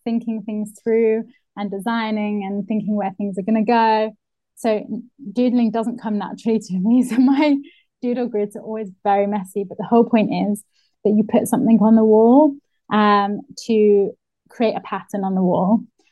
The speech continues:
And then you take a photograph of it, you have the artwork you've designed, and then you superimpose it on there.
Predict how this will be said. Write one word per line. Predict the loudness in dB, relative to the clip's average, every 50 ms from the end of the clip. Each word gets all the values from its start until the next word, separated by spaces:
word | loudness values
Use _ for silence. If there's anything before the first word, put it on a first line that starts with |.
| _ _ _ _ 0
And | 4 4
then | 4 4 4
you | 2
take | 2 0 0 0
a | 2
photograph | 2 4 2 2 2 0 -2 0 2 0 0 0 -2
of | -6 -4 0
it, | 0 0 0 0 -8 -12 -14 -16 -18 -14 _ -6
you | -6 -4
have | -2 -2 -4 -2
the | -2 -2
artwork | -2 -2 -2 -4 -8 -10
you've | -10 -12 -12 -8
designed, | -8 -8 -6 -6 -6 -6 -4 -2 2 2 2 0 0
and | -2 -2
then | -2 -2
you | -2 -4
superimpose | -6 -2 0 0 0 0 -2 -2 -2 -2 -2 -2 0 0 0 0 -2
it | -4 -4 -4 -6
on | -8 -8 -8 -8 -10
there. | -10 -6 -4 -2 -2 -4